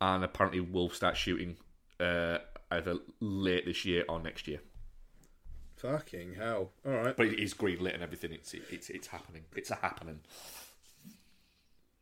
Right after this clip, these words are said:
Speaker 2: Well, I mean, shit, man. They say that big screen comedy's in trouble, but one way, one way of really testing that is doing another American Pie film, I must say. 'Cause, like, American U-, Reunion did well.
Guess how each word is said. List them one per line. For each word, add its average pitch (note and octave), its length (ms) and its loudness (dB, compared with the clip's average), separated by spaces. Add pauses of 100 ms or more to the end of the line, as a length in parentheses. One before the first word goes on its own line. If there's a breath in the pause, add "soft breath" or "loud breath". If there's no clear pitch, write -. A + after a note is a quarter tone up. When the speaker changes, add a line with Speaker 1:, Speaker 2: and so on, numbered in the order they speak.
(1400)
Speaker 2:
Well, D3+ 280 10
I - 20 10
mean, D3 220 6
shit, - 360 8
man. A2+ 220 0
They A#2+ 100 4
say C#3 220 6
that B2+ 140 2
big B2 160 6
screen A#2+ 320 2
comedy's A#2 480 0
in A2 100 -6
trouble, G#2+ 560 4
but A#2 180 6
one A#2+ 280 4
way, A2+ 300 6
one A2 440 4
way A2+ 160 8
of G#2 140 0
really A#2 320 8
testing A2 380 -2
that F#2+ 200 -2
is - 80 -10
doing G#2+ 240 4
another G#2 320 0
American G#2+ 380 -4
Pie A2+ 280 2
film, F#2 340 -4
I F#2+ 40 -8
must A2+ 240 -6
say. F#2 300 -4 (1400)
'Cause, C3+ 180 4
like, C3+ 160 10
American D3+ 400 8
U-, C#3 220 2
Reunion A#2+ 600 4
did G#2 260 2
well. F#2+ 460 4